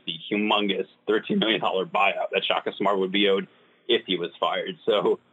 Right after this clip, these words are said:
I think for that buyout alone, he survives the season. But should he survive the season, if they start off the same way they started the past four years, I really, really don't see a reason to keep him on. But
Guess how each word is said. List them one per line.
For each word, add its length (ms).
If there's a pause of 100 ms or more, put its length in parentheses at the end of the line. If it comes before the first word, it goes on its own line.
(120)
I 120
think 200
for 80
that 220
buyout 320
alone, 480 (420)
he 120
survives 380
the 120
season. 320
But 100 (220)
should 160
he 200
survive 280
the 160
season, 420 (640)
if 160
they 240
start 220
off 240
the 160
same 160
way 120
they 160
started 200
the 60
past 220 (120)
four 200
years, 400
I 60 (140)
really, 480 (680)
really 300
don't 260
see 80
a 60
reason 400 (140)
to 100 (100)
keep 200
him 120
on. 280
But 220